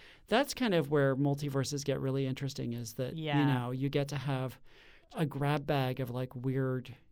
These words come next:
Speaker 1: you know, versions of the same thing.
Speaker 2: Mm-hmm.
Speaker 1: And it's more
Speaker 2: It's also
Speaker 1: colorful.
Speaker 2: a super great way, at least in the case of Into the Spider-Verse, it's such a great way to represent diversity and, like, what we would love diversity to be is that, look, here's a role,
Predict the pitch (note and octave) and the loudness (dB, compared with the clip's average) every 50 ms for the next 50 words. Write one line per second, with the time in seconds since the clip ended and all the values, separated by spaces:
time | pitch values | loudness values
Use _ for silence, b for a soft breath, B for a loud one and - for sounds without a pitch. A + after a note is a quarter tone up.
0 | - - - - D#3 C#3+ C#3+ C3 A#2 A2+ C3+ C#3+ C#3 C#3+ D3 D#3 C#3+ C#3+ C#3 A#2 | -20 -6 0 2 2 2 2 2 2 2 4 4 4 4 2 0 0 0 -2 -2
1 | - C#3 C3+ - D#3 C#3+ C3+ B2+ B2+ B2 A#2 - E3+ F3 D#3+ C3 B2 B2 B2 A#2 | -4 -4 -4 -2 0 0 0 0 -2 -2 -2 -2 0 0 0 0 -4 -6 -4 0
2 | A3+ G#3+ A3 F3 - - F#3+ F3+ - F3 - - - D3 C#3 C#3 - - B3 A#3 | 4 4 4 4 2 0 -4 -2 -2 -4 -4 -2 0 2 2 2 4 4 4 6
3 | D4 D4+ - - G#4+ G#4 F#4+ D#4+ - A#2+ - - A#3 A3 A3+ A3+ G#3 E3+ E3+ D#3 | 6 6 6 6 6 6 6 6 4 2 2 0 0 0 2 0 0 0 -2 -2
4 | E3 D#3+ - E3 D#3+ D3+ D3+ D#3 F#3+ G3 G#3+ G#3 G3 - - F3+ E3 D#3+ - - | -2 -2 -2 -2 -4 -4 -4 -4 -4 -2 0 0 0 0 -2 -2 -2 -2 -2 -2
5 | F3 E3 E3 F3+ E3 D3+ D#3 D#3+ E3+ F3 E3 E3+ D#3+ D3 D3 - - D3+ D3+ D#3 | -2 -2 -2 -2 -4 -4 -4 -4 -4 -4 -4 -4 -4 -4 -4 -4 -4 -4 -4 -4
6 | D#3 D#3 D3+ D3 D3+ D3 - A2+ F#3 E3+ - - - - F3 E3+ - G3+ F3 E3+ | -6 -6 -6 -6 -6 -6 -6 -8 -8 -8 -8 -6 -4 -4 -4 -2 -4 -6 -6 -4
7 | E3+ D#3 D#3 D#3 D#3+ F3+ D#3+ D#3 D#3 D3+ - - - D#3 - D#3+ D#3 C#3+ D3 D3 | -4 -4 -4 -4 -4 -4 -4 -4 -4 -6 -8 -8 -8 -8 -8 -6 -6 -6 -6 -4
8 | E3 E3 F3 D#3 C#3+ D3 D#3+ C#3+ C#3+ C#3 C3+ C3 - G#3 F#3 F#3+ F#3+ G3+ G#3+ - | -6 -6 -6 -6 -6 -6 -6 -6 -6 -6 -6 -6 -6 -4 -4 -4 -4 -6 -6 -6
9 | - F3+ D#3+ D#3 D3+ D3 D3 D#3+ D#3+ D#3 D3 C#3+ C#3+ A#3 G3 F3 E3 D3+ D3+ D3 | -6 -6 -6 -6 -6 -8 -8 -8 -6 -4 -4 -4 -6 -8 -8 -8 -8 -8 -8 -8
10 | D3+ D3+ C#3 C#3 C#3+ C#3+ D#3+ D3 C#3+ C#3+ D3+ D3 - F3 D3+ D3 D3 C#3+ - E3+ | -8 -8 -8 -8 -8 -6 -8 -8 -6 -6 -6 -6 -6 -6 -6 -8 -8 -8 -8 -8
11 | D#3 C#3 C#3+ C#3 C3 C3+ D3 D#3+ E3+ E3 E3 E3+ - D#3+ D3 D3 - A#3 B3+ C#4 | -10 -10 -8 -8 -8 -6 -6 -4 -6 -6 -6 -6 -4 -4 -4 -4 0 0 2 2
12 | A#3 - - G#3 G3+ A3+ A3+ C#4 B3 G3 E3+ D3+ C#3 C3 C3 C#3+ F3 F#3 | 0 0 0 2 2 2 2 0 0 0 0 0 0 0 -2 -4 -6 -8